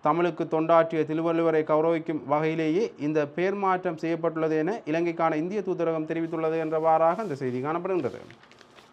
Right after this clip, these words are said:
முதற் பக்கத்தில் அமைந்துள்ள மற்றொரு முக்கிய செய்தியாக, முன்னர் வேட்பு மனுவில் உள்ளோருக்கு உள்ளூராட்சி தேர்தலில் முன்னுரிமை, தமிழரசுக் கட்சியின் மத்திய குழு முடிவு.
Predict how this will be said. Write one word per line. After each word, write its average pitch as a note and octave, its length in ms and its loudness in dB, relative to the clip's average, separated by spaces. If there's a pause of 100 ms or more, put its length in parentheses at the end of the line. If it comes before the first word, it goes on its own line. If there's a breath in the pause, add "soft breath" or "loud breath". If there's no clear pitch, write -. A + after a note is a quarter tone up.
(180)
முதற் D#3 280 2
பக்கத்தில் E3 300 0
அமைந்துள்ள E3 380 0
மற்றொரு E3 380 -2
முக்கிய D#3+ 280 -2
செய்தியாக, D#3 600 2 (960)
முன்னர் E3 440 4 (200)
வேட்பு F3+ 300 2
மனுவில் E3+ 460 0 (180)
உள்ளோருக்கு E3+ 680 2 (100)
உள்ளூராட்சி F3+ 500 6
தேர்தலில் D#3+ 400 2
முன்னுரிமை, D#3+ 520 2 (180)
தமிழரசுக் E3 400 2
கட்சியின் D#3 440 0
மத்திய D#3 360 0
குழு D#3 200 -2
முடிவு. D3+ 400 0